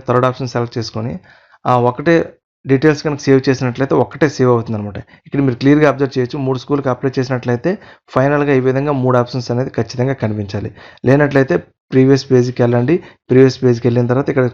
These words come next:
చాయిస్ వన్, చాయిస్ టూ, చాయిస్ త్రీ స్కూల్స్ ఉన్నాయి కదా, ఇక్కడ ఏ పేజ్కి ఆ పేజ్ అనేది డీటెయిల్స్ ఇచ్చేసి లాస్ట్లో సేవ్ ఆప్షన్ అనేది క్లిక్ చేయాల్సి ఉంటుంది. ఓకే ఫ్రెండ్స్, మీకు అర్థమైంది అనుకుంటాను. నెక్స్ట్ అనేది క్లిక్ చేసిన తర్వాత ఈ విధంగా ready for documents అని వచ్చింది.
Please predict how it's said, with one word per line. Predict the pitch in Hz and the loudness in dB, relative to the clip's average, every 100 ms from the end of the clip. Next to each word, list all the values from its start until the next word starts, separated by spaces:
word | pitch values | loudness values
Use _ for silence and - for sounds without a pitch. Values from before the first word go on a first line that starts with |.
| - | 0
చాయిస్ | 120 120 123 | 2 2 0
వన్, | 127 135 135 | -2 -4 -2
చాయిస్ | 123 123 - | -2 0 -4
టూ, | 143 139 | -8 -2
చాయిస్ | 123 120 | 0 0
త్రీ | - 117 | -4 -10
స్కూల్స్ | - 123 120 | 0 0 2
ఉన్నాయి | 117 117 | -2 -2
కదా, | 120 180 240 - - - | -2 -2 -6 -18 -20 -8
ఇక్కడ | 127 135 131 | 0 2 6
ఏ | 135 135 | 4 4
పేజ్కి | 135 135 131 | 2 2 0
ఆ | 127 | 0
పేజ్ | 135 127 127 | 0 0 0
అనేది | 131 139 123 | -2 -2 -4
డీటెయిల్స్ | 120 135 123 | 2 2 2
ఇచ్చేసి | 117 123 120 160 120 | -4 -4 -2 0 2
లాస్ట్లో | 123 - - - | 0 -4 -8 -4
సేవ్ | 131 123 123 | 2 4 2
ఆప్షన్ | 117 123 | 0 -4
అనేది | 147 - | -6 -4
క్లిక్ | 113 - | -6 -2
చేయాల్సి | 113 92 101 | -4 -4 -10
ఉంటుంది. | 98 110 - _ _ _ _ 143 | -12 -14 -16 _ _ _ _ -2
ఓకే | 170 | -2
ఫ్రెండ్స్, | 160 180 156 | 0 -2 -2
మీకు | 127 117 | -2 -2
అర్థమైంది | 127 131 123 | 0 0 0
అనుకుంటాను. | 120 117 110 120 175 - - _ | -2 -4 -4 -6 -6 -14 -20 _
నెక్స్ట్ | 120 117 | -4 2
అనేది | 135 131 | 2 2
క్లిక్ | - - | -4 -2
చేసిన | 127 127 | -2 0
తర్వాత | 120 127 202 226 _ _ _ _ _ _ _ | 0 -2 -4 -8 _ _ _ _ _ _ _
ఈ | 131 | 2
విధంగా | 120 127 117 | 2 2 4
ready | 127 | 2
for | 123 117 | 2 0
documents | 117 123 120 120 | 0 -2 -4 -2
అని | 120 | -4
వచ్చింది. | 117 127 143 | -4 -6 -6